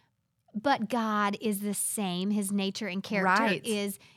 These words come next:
Speaker 1: enduring. He is consistent and constant. And so that is why that is the response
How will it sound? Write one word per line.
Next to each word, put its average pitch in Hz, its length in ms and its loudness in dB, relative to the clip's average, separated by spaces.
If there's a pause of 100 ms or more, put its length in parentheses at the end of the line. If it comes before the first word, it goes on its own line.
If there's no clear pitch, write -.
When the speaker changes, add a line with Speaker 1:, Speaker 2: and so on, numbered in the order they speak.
Speaker 1:
enduring. 220 640 2
He 220 200 -2
is 220 120 -4
consistent 226 640 -2
and 202 120 -10
constant. 220 520 -6 (240)
And 214 160 0
so 208 200 -4
that 214 280 -4
is 202 200 -8
why 190 200 -2
that 190 220 -6
is 185 140 -10
the 196 200 -10
response 190 640 -4